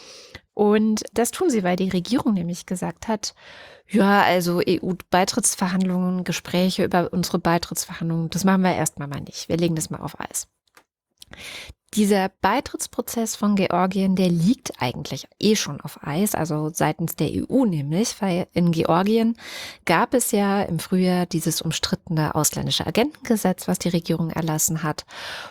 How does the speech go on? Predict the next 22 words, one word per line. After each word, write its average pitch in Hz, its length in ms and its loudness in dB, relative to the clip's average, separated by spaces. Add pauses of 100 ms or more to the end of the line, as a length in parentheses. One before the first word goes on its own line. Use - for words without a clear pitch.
(100)
Und 180 500 2
außerdem 160 560 2
hat 170 160 -4
sie 156 160 0
auch 151 100 -2
noch 151 280 -4
ein, 147 400 -4
ähm, 147 480 -8
Gesetz - 560 0
verabschiedet, 160 640 0
was 151 160 -4
die 160 120 -2
Rechte 160 300 0
von - 200 -4
L-G-B-T-Q-Personen 165 1200 -2 (100)
massiv 170 720 0
einschränkt 160 500 -2
und 151 140 -4
was 151 120 -2
auch 151 120 -6
seit 156 240 0
Oktober 160 480 0